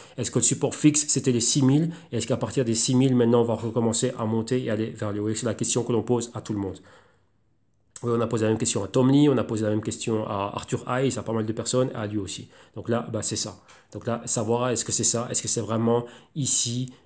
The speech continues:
euh, qu'on va vraiment pivoter et qu'on va aller vers le haut ? Et lui, il est très bien placé pour le savoir. Pourquoi ? Bah, pour le moment, bah, il y a énormément de produits qui passent.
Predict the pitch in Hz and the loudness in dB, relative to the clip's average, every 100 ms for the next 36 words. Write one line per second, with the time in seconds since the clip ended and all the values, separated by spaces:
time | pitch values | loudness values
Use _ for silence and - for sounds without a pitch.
0 | - 117 110 110 107 110 107 107 101 131 | -8 -4 -2 0 -2 -2 -2 -4 -2 2
1 | 117 117 113 110 117 113 139 120 113 120 | 2 2 0 0 -2 0 -2 -2 -2 0
2 | 123 131 113 104 110 110 107 110 110 127 | 0 -2 -4 -2 -2 -2 -2 -2 0 0
3 | 139 113 120 110 - 117 117 120 113 - | 0 -2 -2 -2 -2 0 0 0 -2 -2
4 | 120 117 113 107 - 107 117 117 131 117 | -2 -4 -4 -2 -2 0 -2 -2 -4 -4
5 | 110 104 110 104 107 104 107 107 101 104 | -4 -6 -6 -2 -2 0 0 -2 -4 -4
6 | 123 110 107 110 107 - 107 110 117 113 | -4 -2 0 0 -2 -6 -6 -6 -4 -2
7 | 123 - | 0 -2